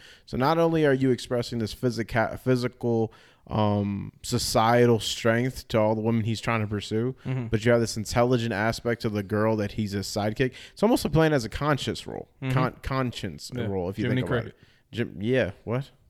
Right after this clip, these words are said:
Speaker 2: Jiminy Cricket. He was Pinocchio's conscience.
Speaker 1: He was.
Speaker 2: I know, I, hey, man, I make good points.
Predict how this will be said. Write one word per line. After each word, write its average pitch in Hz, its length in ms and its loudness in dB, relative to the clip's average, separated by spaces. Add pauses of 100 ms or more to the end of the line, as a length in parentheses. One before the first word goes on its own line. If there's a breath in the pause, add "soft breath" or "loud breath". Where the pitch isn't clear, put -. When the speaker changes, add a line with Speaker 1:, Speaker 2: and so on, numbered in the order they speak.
(160)
Speaker 2:
Jiminy 135 180 0
Cricket. 135 300 0
He 113 40 2
was 113 120 0
Pinocchio's 120 360 2
conscience. - 440 -4 (580)
Speaker 1:
He 165 80 0
was. 320 600 6 (600)
Speaker 2:
I - 80 -2
know, 370 140 2
I, 214 160 -2
hey, 247 180 6
man, 139 220 2
I 160 80 6
make 247 160 2
good 233 160 2
points. - 420 -2